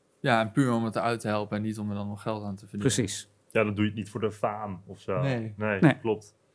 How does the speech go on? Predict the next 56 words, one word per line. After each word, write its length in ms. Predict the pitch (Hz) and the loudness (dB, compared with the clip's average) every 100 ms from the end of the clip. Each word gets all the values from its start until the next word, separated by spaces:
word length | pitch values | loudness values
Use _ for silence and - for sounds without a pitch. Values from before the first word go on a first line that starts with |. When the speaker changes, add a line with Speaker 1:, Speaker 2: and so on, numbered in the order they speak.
| _ _ _ _ | _ _ _ _
Speaker 2:
Nee. 120 | 117 - _ _ _ - | -6 -6 _ _ _ -6
Speaker 1:
Dat 100 | 123 | 0
is 60 | 151 | 2
ook 60 | |
een 60 | 147 | 2
beetje 180 | 127 123 | 0 -2
wat 100 | 123 | -2
dit 140 | 147 | -2
boek... 160 | 131 117 | -2 0
Ja, 160 | 135 | 2
g-, 140 | 139 - - | 0 -2 -12
toch? 280 | 165 220 - _ | -6 -6 -8 _
We 80 | - | 0
hadden 240 | 117 120 | 2 2
het 100 | 120 | 0
net 80 | 120 | -2
over 120 | 117 113 | -2 0
Rutger 300 | 117 - 117 | -2 -2 -4
Bregman. 520 | 120 120 123 139 151 _ _ _ _ _ _ _ _ _ | -4 -6 -10 -10 -12 _ _ _ _ _ _ _ _ _
Dat 200 | 143 127 | -12 -4
was 80 | 131 | -2
ook 80 | 131 | -2
die 120 | 135 | 0
man 320 | 131 120 120 | 4 4 4
die 120 | 117 | 2
dan 400 | 113 113 113 80 - - | 2 2 0 -4 -10 -12
had 240 | - 123 - | -10 -10 -10
voorspeld 380 | 123 - 117 | -10 -2 -2
zodat 260 | 117 117 117 | -2 -8 -6
die 100 | 117 | -4
dijken 340 | 113 117 120 | -2 -2 -2
zouden 220 | 120 117 113 | -6 -6 -6
doorbreken. 440 | 117 117 113 113 | -6 -6 -8 -8
Speaker 3:
Ik 80 | 113 | -10
heb 100 | 120 | -8
hem 100 | 110 | -6
niet 180 | 110 110 | -8 -8
gelezen, 400 | 104 110 104 101 | -8 -8 -8 -12
als 80 | |
ik 140 | 98 - 123 | -12 -4 4
Speaker 1:
Oh. 260 | 139 110 - 156 - - | 6 6 4 4 2 -4
<laughs> 320 | - - - | -16 -6 8
Nee, 160 | 135 170 | 10 10
ik 120 | 175 | 8
ook 120 | 185 | 8
niet, 200 | 165 131 | 6 4
maar 120 | 135 135 | 0 0
dat, 380 | 139 135 135 | -2 -4 -6
dat 180 | 131 135 | -4 -4
is 140 | 143 135 | -4 -6
wat 160 | 127 | -6
er 200 | 131 117 | -6 -6
over 240 | 123 120 120 | -6 -6 -4
werd 180 | 117 - | -6 -6
verteld. 460 | 123 117 107 | -2 0 0
<laughs> 80 | - | -4